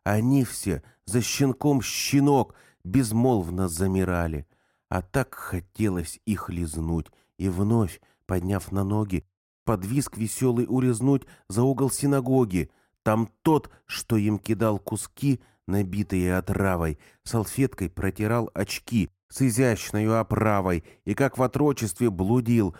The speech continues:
рукой своею потной, японской камерой водил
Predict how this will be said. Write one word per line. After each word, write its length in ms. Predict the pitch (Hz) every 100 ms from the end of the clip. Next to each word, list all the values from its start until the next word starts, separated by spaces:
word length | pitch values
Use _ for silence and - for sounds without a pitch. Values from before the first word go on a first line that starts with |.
| - _
рукой 440 | 98 113 131 113
своею 560 | 90 - 98 113 110 110
потной, 600 | - 117 110 - 95 90 - -
японской 640 | 113 120 135 131 - 127
камерой 600 | 117 - 120 107 101 92
водил 560 | 80 87 101 95 92 80